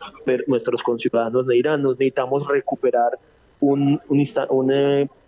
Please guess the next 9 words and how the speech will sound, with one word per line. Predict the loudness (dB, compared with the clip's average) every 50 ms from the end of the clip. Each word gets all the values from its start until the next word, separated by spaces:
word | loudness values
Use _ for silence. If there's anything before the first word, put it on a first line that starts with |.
| _ _
un, | 0 2 2 2 0 0 0 0
un | 0 0 0
sitio | 0 0 0 0 2 0 0 0
muy | 0 0
especial | 0 -2 -2 -2 -2 0 2 2 2 2 0 -2
que | -2 0 2 4 4 2 2
es | 0 -2 -8 -16 _ _ _
en | -4 -4 -2
Cantadelicia, | -2 -2 -4 -2 -2 0 0 0 0 0 0 0 0 0 -2 -2 -2